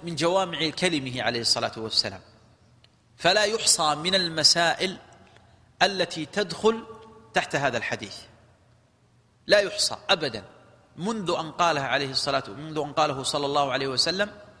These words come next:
إلى يومنا هذا، وإلى أن يرث الله الأرض ومن عليها، يدخل فيه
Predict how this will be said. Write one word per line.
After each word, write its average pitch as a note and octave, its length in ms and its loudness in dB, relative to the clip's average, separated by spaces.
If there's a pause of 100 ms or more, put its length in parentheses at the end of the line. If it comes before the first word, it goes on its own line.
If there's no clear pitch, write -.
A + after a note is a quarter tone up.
(760)
إلى F#3+ 220 6
يومنا F#3 500 2
هذا، G3 260 -4 (140)
وإلى F3+ 600 4
أن D#3 100 0
يرث D3+ 300 2
الله C#3+ 260 0
الأرض C3+ 300 0
ومن C#3 240 -4
عليها، E3 500 -2 (680)
يدخل D#3 640 0
فيه F#3 400 -4